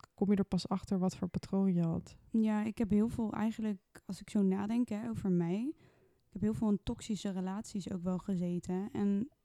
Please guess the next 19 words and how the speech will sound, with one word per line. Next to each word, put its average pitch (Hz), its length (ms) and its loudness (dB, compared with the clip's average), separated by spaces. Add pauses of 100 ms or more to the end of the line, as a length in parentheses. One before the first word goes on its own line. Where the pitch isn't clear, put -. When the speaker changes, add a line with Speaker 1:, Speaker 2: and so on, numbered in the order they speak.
Speaker 2:
ja, 180 300 0
wat 180 140 -2
ik 226 120 -8
vorige - 300 -6
keer 220 220 -6
al 202 140 -2
zei, 190 400 -4 (360)
het - 140 -10
zit - 180 0
toch 226 160 -2
echt - 260 -6
in 202 120 4
mezelf. 185 400 2
Ik 180 100 -2
ben 190 140 0
zelf 196 240 0
nog 196 140 0
niet 190 260 2
geheeld. 180 640 -2